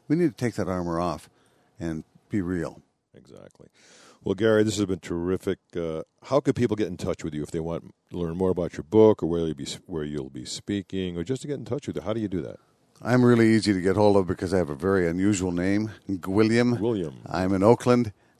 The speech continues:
Speaker 1: Uh, I, you can call me there. My phone number is five one zero,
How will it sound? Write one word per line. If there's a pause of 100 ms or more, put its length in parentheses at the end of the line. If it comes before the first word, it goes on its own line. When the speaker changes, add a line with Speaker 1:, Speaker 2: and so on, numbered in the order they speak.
Speaker 1:
Uh,
I,
you
can
call
me
there.
My
phone
number
is
five
one
zero,